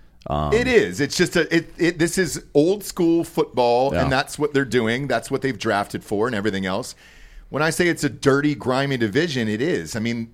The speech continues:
Speaker 2: all of these teams are gonna grind it out. Nobody in this division is gonna be like Pat Mahomes and throw for four hundred fucking yards. Uh, maybe Burrow, um, but
Speaker 1: Uh,
Speaker 2: against this defense,
Speaker 1: we, we, we don't know what,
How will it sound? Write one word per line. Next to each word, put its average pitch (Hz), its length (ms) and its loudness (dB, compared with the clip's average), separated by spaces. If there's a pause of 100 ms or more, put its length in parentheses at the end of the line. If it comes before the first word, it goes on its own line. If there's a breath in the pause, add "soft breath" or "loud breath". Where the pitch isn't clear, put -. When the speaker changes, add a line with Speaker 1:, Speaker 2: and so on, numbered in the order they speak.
(120)
Speaker 2:
all 170 180 4
of 165 80 -2
these 139 200 0
teams 127 360 -4
are 113 80 0
gonna 110 220 -2
grind 113 320 0
it 113 80 0
out. 113 220 2 (260 loud breath)
Nobody 208 340 4
in 165 60 0
this 139 140 0
division 113 500 0
is 101 160 -4
gonna 104 160 -2
be 107 80 0
like 95 160 0
Pat 98 240 -2
Mahomes 95 400 -2
and 92 100 -8
throw 95 140 -2
for 92 140 -12
four 95 180 -6
hundred 90 180 -6
fucking 82 380 -6
yards. 71 520 -10 (300 soft breath)
Uh, 92 260 -4 (100)
maybe 151 360 2
Burrow, 139 680 4 (120)
um, 120 720 -2 (260)
but 131 120 2
Speaker 1:
Uh, - 40 6
Speaker 2:
against 156 360 0
this 143 200 2
defense, 120 520 2
Speaker 1:
we, 151 100 6
we, 196 40 2
we 131 220 0
don't 214 200 2
know 135 220 4
what, 101 640 0